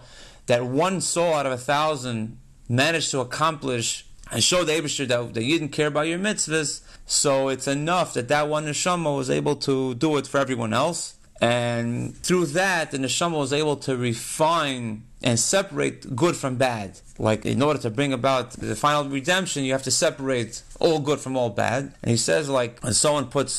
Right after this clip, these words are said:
silver through a refinery, so there's many steps a person could take to try to refine it more and more.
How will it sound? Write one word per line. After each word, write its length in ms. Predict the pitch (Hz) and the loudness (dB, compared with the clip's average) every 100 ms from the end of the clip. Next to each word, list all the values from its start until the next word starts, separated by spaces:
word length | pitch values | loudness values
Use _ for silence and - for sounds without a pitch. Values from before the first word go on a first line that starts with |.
| - | -2
silver 220 | - 160 | 0 2
through 180 | 120 123 | 0 0
a 60 | 120 | 0
refinery, 680 | 117 - 180 180 143 131 123 - | 0 2 2 2 0 -2 -4 -14
so 680 | - - 131 113 110 113 - - - | -6 0 4 4 2 -2 -8 -20 0
there's 360 | 143 135 117 147 | 2 4 2 0
many 300 | 160 190 131 | 0 2 0
steps 440 | - - 165 - | 0 2 0 0
a 40 | |
person 300 | 127 151 127 | 0 0 0
could 160 | 120 123 | -4 -4
take 320 | - 156 135 | 0 0 0
to 80 | - | -4
try 180 | - 139 | 0 2
to 60 | 123 | 2
refine 340 | 120 139 127 | 0 0 0
it 40 | |
more 280 | 117 123 120 | 0 0 0
and 80 | 117 | 0
more. 400 | 113 113 101 95 | 0 0 0 -2